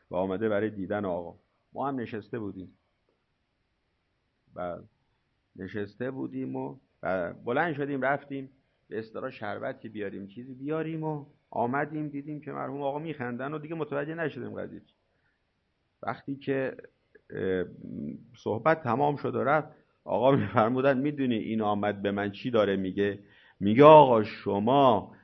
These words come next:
اه، چیز بلدید؟ از این، اه، فرض کنید که رمل و جفر و از این علوم عجیبه، از این چیزا بلدید؟" میگفتم: "خب حالا بالاخره مطلبتون چیه؟" میگم: "می‌خوام ببینم که عمر من کی تمام می‌شه." <laughs>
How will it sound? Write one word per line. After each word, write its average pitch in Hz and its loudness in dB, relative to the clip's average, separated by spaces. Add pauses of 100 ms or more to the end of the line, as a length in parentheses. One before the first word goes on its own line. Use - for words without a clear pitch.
(200)
اه، 92 0
چیز 123 -6
بلدید؟ 98 4 (800)
از 90 -8
این، 120 -4 (340)
اه، 101 2
فرض 113 6
کنید 113 2
که 104 2 (260)
رمل 110 4
و 101 2
جفر 104 0
و 104 2
از 92 2
این 104 -4
علوم 107 -2
عجیبه، 98 0
از 92 0
این 98 -4
چیزا 101 0
بلدید؟" 110 2
میگفتم: 113 -6
"خب 117 -8
حالا 107 0
بالاخره 98 -8
مطلبتون 107 0
چیه؟" 87 -12 (520)
میگم: 123 -4
"می‌خوام 131 0
ببینم 143 2
که 143 -2
عمر 107 2
من 123 2
کی 131 0
تمام 92 2
می‌شه." 90 6
<laughs> - 0